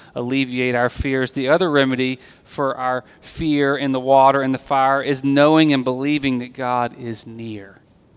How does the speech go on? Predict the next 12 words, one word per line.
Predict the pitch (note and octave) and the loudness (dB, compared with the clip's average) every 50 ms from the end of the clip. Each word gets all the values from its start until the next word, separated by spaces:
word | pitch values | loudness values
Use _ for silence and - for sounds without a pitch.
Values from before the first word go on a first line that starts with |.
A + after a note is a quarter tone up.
| _ _ _ _ _ _ _ _ _ _ _ _ _ _ _ _ _ _ _ - - | _ _ _ _ _ _ _ _ _ _ _ _ _ _ _ _ _ _ _ -18 -10
While | C3+ C3+ C3 | -6 -2 2
I | C#3 D3 | 4 4
was | C#3+ C3 | 4 4
in | C3+ B2 | 2 0
seminary, | - - E3 D#3 D#3 D3+ C#3 C3+ C3 | 0 2 2 2 2 2 2 2 2
I | B2 | 2
learned | B2 C3 C3+ C3+ | 2 2 0 0
about | B2+ C3 B2+ | 2 0 0
a | A#2+ | 0
certain | - - D3+ C3+ C3+ | -2 -4 -6 -6 -8
type | - - C#3+ C3+ - | -6 -4 -4 -2 -2
of | C3+ B2 - | -2 -4 -4